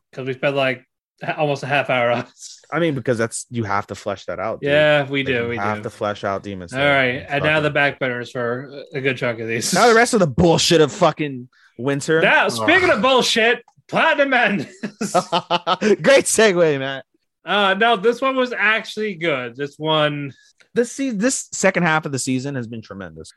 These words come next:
Speaker 2: Since fucking, since the, the, the fight with Metropoliman, it's been gr-, not even, I would honestly say since Hajime died,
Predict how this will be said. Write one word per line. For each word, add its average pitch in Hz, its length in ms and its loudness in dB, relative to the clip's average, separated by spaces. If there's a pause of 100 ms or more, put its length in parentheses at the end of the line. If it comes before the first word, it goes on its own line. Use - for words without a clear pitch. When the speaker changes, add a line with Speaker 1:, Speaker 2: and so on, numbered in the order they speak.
Speaker 2:
Since 226 400 -4
fucking, 175 540 -2
since 185 240 -6
the, 160 200 -6
the, 147 140 -2
the 135 220 -2
fight 170 420 -2
with 143 320 -2
Metropoliman, 156 880 -4 (440)
it's 127 160 0
been 120 180 -4
gr-, 113 140 -10 (120)
not 220 240 4
even, 339 380 4
I 208 200 2
would 302 160 4
honestly 175 400 -4
say 143 260 -4
since 135 220 -10
Hajime 151 600 -2
died, 101 400 -6